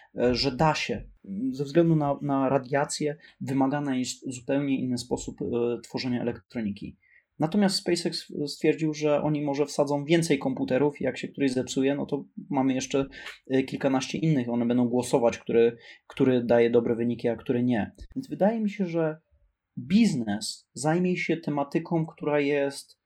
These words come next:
zresztą tak widać, że się dzieje, że tematyką, która jest taka już rozpoznana i w której można znaleźć jakieś źródła przychodów. Zwróćcie uwagę na jedną bardzo ważną rzecz, a mianowicie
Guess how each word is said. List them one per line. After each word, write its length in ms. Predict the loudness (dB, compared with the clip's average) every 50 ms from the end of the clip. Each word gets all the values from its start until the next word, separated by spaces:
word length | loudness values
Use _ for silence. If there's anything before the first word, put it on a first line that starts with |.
| _ _ _ _ _ _ -8
zresztą 300 | -6 -4 -4 0 0 0
tak 180 | 0 0 -4 -4
widać, 260 | 0 2 2 2 2
że 380 | 0 -6 -2 -2 -2 -2 -2 -8
się 340 | -10 -6 -4 -4 -4 -4
dzieje, 320 | -2 0 0 2 2 0 0
że 240 | -2 -2 -4 -6 -10 _
tematyką, 540 | -4 -2 -2 -2 0 -2 -2 0 0 -2 -2
która 260 | 0 2 4 4 6
jest 340 | 4 4 2 -2 -4 _ _ _ _ _ -20 _ _ _ _ _
taka 480 | -6 -4 0 4 6 6 6 6 4 -4 _ _ _ _ _ _ _ _ -20 -10 -4
już 240 | 0 0 0 0 4 6
rozpoznana 1000 | 8 8 8 6 4 2 2 2 4 4 2 2 2 2 4 4 4 2 0 -4 -10 _ 0
i 80 | 0
w 100 | 0 2
której 220 | 2 2 4 4 4
można 380 | 6 6 6 8 6 4 4
znaleźć 600 | 4 2 0 2 2 2 2 2 0 -4 -10 -8 -8
jakieś 300 | -8 -6 -6 -10 -8 -6
źródła 280 | -6 -4 0 0 -2
przychodów. 640 | -2 -2 -12 -14 -12 -8 -8 -8 -8 -8 -20 _ _ _ _ -16
Zwróćcie 340 | -14 -12 -12 -12 -6 -4 -2
uwagę 220 | -2 -2 -2 -2
na 140 | -4 -4 -6
jedną 220 | -6 -6 -6 -4
bardzo 360 | -2 -2 0 0 0 0 0 2
ważną 400 | 2 2 2 2 0 -4 -4 -2
rzecz, 300 | 0 -2 -2 -2 -4 -8
a 60 | -4 -2
mianowicie 640 | 0 0 0 0 -2 -2 -6 -4 -2 0 0 0